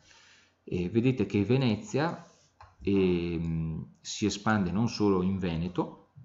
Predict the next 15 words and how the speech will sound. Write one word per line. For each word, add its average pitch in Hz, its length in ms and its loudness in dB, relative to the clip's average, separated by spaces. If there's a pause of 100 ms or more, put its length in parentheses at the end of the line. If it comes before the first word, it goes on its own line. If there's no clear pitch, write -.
(300)
sarà - 400 -8
proprio 92 240 -4
Venezia 92 420 -2
a 85 40 -2
dare 87 160 -2
unità 85 380 -4
politica 82 480 -6
al 101 100 -2
Veneto, 85 580 -6 (520)
ma 143 100 -4
si 131 120 -2
espande 120 440 2
anche 107 640 -2
in 95 140 -2
una 98 460 -2